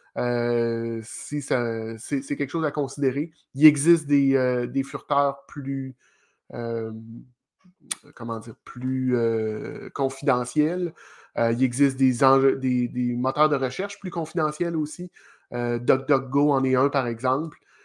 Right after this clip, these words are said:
Euh, on peut, on pourrait parler de, de Tor, ces choses-là, mais c'est pas dans un contexte de vente. Donc, je laisse ça aux experts comme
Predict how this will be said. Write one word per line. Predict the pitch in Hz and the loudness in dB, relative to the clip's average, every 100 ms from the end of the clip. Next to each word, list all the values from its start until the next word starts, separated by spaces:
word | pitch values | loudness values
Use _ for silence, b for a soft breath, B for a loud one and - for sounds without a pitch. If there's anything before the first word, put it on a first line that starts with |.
| b b | b b
Euh, | 123 120 120 120 | -4 -2 -2 -2
on | 123 | -2
peut, | 123 139 | -6 -4
on | 135 127 | -4 -4
pourrait | - 123 | -6 -8
parler | 113 117 123 123 | -6 -4 -4 -2
de, | 120 | -2
de | - 120 | -4 -8
Tor, | - 139 143 | -2 2 2
ces | 135 127 | 0 -4
choses-là, | 135 127 190 | -4 2 4
mais | 175 151 | 4 2
c'est | 147 | 0
pas | 135 156 | 2 2
dans | 131 | 2
un | 131 | -2
contexte | 123 123 143 131 | -6 -4 0 2
de | |
vente. | 135 170 185 | 6 6 4
Donc, | 151 147 | 2 2
je | 143 143 | 2 2
laisse | 139 | 2
ça | - | 4
aux | 175 | 4
experts | 156 - 170 175 170 | 2 4 6 6 4
comme | 170 170 | 4 4